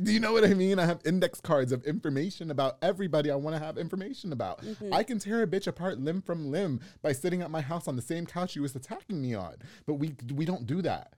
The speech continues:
Speaker 2: Yeah, we
Speaker 1: We
Speaker 2: can't.
Speaker 1: don't do that. And that's why I, that's why I was so grateful for the conversation. I don't mean to be bringing up the past, but this is why I have so much respect for you because you just fucking got it. Do you know
Speaker 2: Mm-hmm.
Speaker 1: what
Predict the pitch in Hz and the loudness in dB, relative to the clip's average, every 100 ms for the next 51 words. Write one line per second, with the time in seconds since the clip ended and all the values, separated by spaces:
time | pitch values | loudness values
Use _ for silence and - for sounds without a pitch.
0 | 196 185 175 175 139 151 160 139 175 117 | -12 -10 -4 -2 0 0 0 -2 0 0
1 | 113 135 147 170 147 139 - 135 - 165 | 0 -4 -2 -2 2 0 2 -2 0 -2
2 | 143 170 156 - - 131 147 123 127 120 | -2 -2 -6 -6 -8 -6 -6 -6 -6 -4
3 | 123 117 123 127 117 139 151 135 110 110 | -4 -4 -4 -2 -2 -2 -4 -4 -4 -4
4 | 120 135 131 120 107 - 117 127 120 - | -4 -4 -4 -6 -8 -6 -6 -4 -4 -6
5 | - - - 135 143 135 135 135 135 139 | -12 -20 -6 -4 -4 0 0 0 -4 -6
6 | 139 127 - 113 - - 139 139 - 117 | -6 -6 -8 -10 -10 -6 -4 -4 -4 -4
7 | 104 107 101 117 - 123 143 110 110 156 | -4 -4 -4 -8 -6 -6 -4 -4 -4 -6
8 | 92 - - _ - 156 165 175 | -8 -10 -20 _ -2 2 4 4